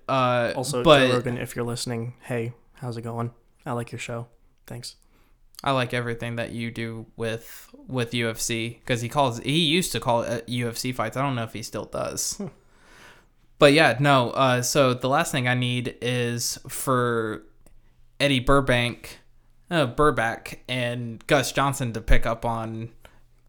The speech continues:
Speaker 1: because everybody is doing a podcast now. Did you know
Speaker 2: Everyone.
Speaker 1: that?
Speaker 2: Yes.
Speaker 1: Like, there are, there's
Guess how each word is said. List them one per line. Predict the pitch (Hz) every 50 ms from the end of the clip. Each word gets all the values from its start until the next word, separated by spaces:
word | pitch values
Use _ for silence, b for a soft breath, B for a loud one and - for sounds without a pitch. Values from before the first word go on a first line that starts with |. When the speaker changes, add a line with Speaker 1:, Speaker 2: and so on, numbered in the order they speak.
| _ - - -
Speaker 1:
because | - 123 120 123 120 123 - -
everybody | 139 165 180 208 220 214 208 208 208 208 208
is | 190 165
doing | 139 147 151 156 143
a | 120
podcast | 101 - - - 113 143 156 - - - - - - -
now. | 87 87 - - 135 - - _ -
Did | -
you | 147
know | 135
Speaker 2:
Everyone. | 135 202 202 196
Speaker 1:
that? | 196 202 214 214 - - 185 - -
Speaker 2:
Yes. | - 139 127 120 110 - - - - - - _ _ _ - _ _ _ - _ b b b b b b b b b b
Speaker 1:
Like, | 135 127 120 120 - -
there | - 147 175 185 175
are, | 147 135 127 123 123 123 - - - 151 147 - - _ _ -
there's | - 175 165 151 - -